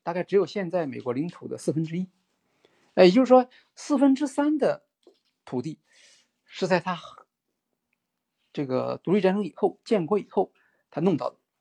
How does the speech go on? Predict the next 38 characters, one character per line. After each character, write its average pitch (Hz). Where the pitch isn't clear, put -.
那 254
他 302
怎 214
么 127
弄 285
到 208
的 170
呢？ 156
这 196
个 156
就 151
不 156
好 131
说 147
了， -
对 131
吧？ 123
有， 131
有， 135
有 139
抢， -
明 165
抢 -
的， 117
对 -
吧？ 120
有， 131
有 143
买 147
下 147
来 143
的， -
有 135
巧 175
取 147
豪 147
夺 139
的， 135